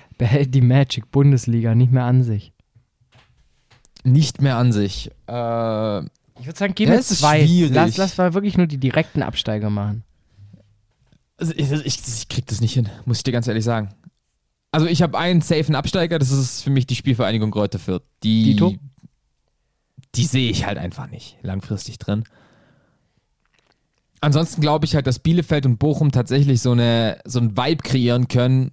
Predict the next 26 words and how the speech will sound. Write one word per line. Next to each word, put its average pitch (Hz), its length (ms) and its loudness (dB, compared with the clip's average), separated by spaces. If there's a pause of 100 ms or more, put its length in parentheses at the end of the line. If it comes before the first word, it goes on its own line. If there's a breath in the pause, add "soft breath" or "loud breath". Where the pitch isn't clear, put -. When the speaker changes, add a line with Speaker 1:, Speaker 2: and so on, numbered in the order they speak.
(100)
Speaker 2:
dass 110 200 -2
sie 120 300 -2 (220)
sich 113 200 -2
wirklich 131 240 2
halten, 110 400 -2
sich 110 200 0
wirklich 131 200 0
langfristig 139 560 0
halten. 139 380 2 (640 loud breath)
Ähm, 113 680 0
ich - 220 -8
mag's, 123 400 -2
was 131 160 0
Bielefeld 135 420 2
auf 123 120 0
dem 120 80 0
Transfermarkt 139 600 -2
gemacht 147 380 -2
hat. 160 240 -2 (560)
Also 104 560 0 (140)
Krüger 127 340 2
für 117 140 0
vorne 113 280 0
drin, 120 540 2 (480 soft breath)
Lassme 123 480 0
hat 117 200 -2